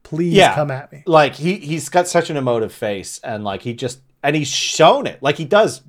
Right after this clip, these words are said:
Speaker 2: so well
Speaker 1: Yep.
Speaker 2: in ring, and they let him keep going over guys too, which, you know, doesn't hurt.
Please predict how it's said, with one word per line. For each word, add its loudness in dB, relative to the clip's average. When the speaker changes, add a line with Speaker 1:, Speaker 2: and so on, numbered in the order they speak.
Speaker 2:
so 4
well 4
Speaker 1:
Yep. -8
Speaker 2:
in -6
ring, -4
and 0
they 2
let 2
him -2
keep -6
going 0
over 0
guys -8
too, -8
which, -14
you -10
know, -14
doesn't -10
hurt. -6